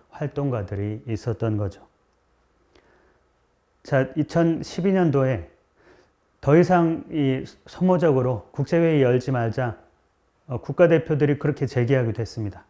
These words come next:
그러나 지방의제의 시비를 형성했던 그 아홉 개 주요 그룹들이 늘 유엔에서, 어, 모이고 모이고,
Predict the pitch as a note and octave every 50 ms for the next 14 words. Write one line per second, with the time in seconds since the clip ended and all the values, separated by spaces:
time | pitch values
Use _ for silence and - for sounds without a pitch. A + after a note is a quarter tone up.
0 | _ _ _ _ _ _ _ - - D3 D3 D3 C3+ B2 B2+ D#3 - - - _
1 | _ _ _ _ _ _ _ _ _ - - - C#3+ C3+ D#3+ D#3+ E3 E3+ D#3+ D#3
2 | D3 C3+ D3+ D3+ D3+ D3 D3 - D3 C3 C#3+ C#3 C#3+ C#3 C#3 - - D3 - D#3
3 | D3 D3 E3 D#3 C#3+ C3 B2+ - - C3+ C3 C3 B2+ - - C3 A2 A#2+ B2+ A#2
4 | - - C3 A#2 - - C3 B2 B2 A2 - A#2+ A#2+ A2 - - A#2 A2+ C3 C3+
5 | C3+ - - - _ _ _ - B2 B2 C3+ C#3+ C#3+ C#3+ C#3+ C3+ - - C3+ B2+
6 | C3 C3+ C3+ C3 C3 B2 B2 - - C3 B2 B2 B2 - - - _ - - A2
7 | A2 G#2+ G#2+ G#2+ G2+ G#2+ A2+ A#2+ A#2+ B2 A#2+ G#2+ B2 B2 A#2+ A2 G#2+ A2+ A#2 A#2+
8 | B2 A2 B2 A#2 A2+ G#2+ G2+ - -